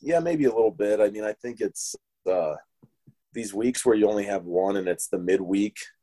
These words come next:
and then you have the weekend bye, you know, you, you end up putting just, for three days, you put everything into that one game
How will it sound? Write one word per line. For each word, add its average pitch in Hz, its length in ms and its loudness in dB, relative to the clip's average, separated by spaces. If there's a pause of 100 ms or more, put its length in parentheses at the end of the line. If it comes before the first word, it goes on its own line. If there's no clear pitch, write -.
(140)
and 95 120 0
then 95 100 2
you 92 80 2
have 92 80 6
the 92 80 2
weekend 90 460 -2
bye, 82 420 6 (680)
you 95 120 0
know, 92 100 6
you, 92 280 -2 (280)
you 117 160 6
end 143 140 8
up 135 140 6
putting 107 260 2
just, - 360 -6 (520)
for 95 120 -2
three - 280 -2
days, 95 260 6
you 98 80 -8
put 101 180 2
everything 92 340 2
into 90 120 -6
that 85 180 -2
one 87 280 -4
game 87 340 -2